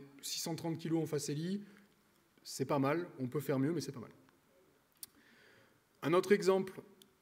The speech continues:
de couvert spontané, là c'était le, le couvert de, de printemps que je vous ai présenté, mélange herse triticale qu'on a laissé grainer.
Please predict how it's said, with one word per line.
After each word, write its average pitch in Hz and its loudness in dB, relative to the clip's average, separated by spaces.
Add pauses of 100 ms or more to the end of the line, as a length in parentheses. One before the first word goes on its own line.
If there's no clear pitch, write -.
(160)
de 156 4
couvert 170 2
spontané, 185 4
là 202 6
c'était 185 2
le, 160 6
le 156 0
couvert 185 4
de, 175 4 (220)
de 147 0
printemps 165 0
que 175 0
je 143 -6
vous 143 0
ai 151 0
présenté, 151 2
mélange 165 0
herse 165 -6
triticale 170 0
qu'on 165 -2
a 147 0
laissé 151 -2
grainer. 160 0